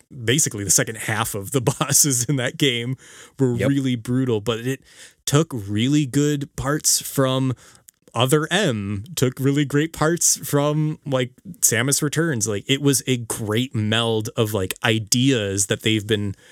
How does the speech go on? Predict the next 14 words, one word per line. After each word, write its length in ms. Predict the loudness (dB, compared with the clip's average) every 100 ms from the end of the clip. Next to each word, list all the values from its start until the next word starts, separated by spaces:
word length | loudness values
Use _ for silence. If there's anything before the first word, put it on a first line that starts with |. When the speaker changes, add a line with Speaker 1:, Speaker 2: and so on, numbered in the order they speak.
| -20 _ 0
Speaker 1:
introducing 720 | 2 2 0 2 2 2 0
throughout 300 | 0 0 0
the 80 | 2
series, 680 | 2 2 0 0 2 0 0
like, 280 | -4 -4 -6 _ _ -8
and 220 | -6 0
just 240 | 0 0
really 320 | -2 0 2 2
making 380 | 2 0 0
it 160 | 0 0
into 260 | -2 -2 -4
a 40 |
really 520 | -4 -2 0 0 -2 -4 -14 -20 _ 0 2 4
well-crafted 880 | 2 0 0 2 2 2 0 0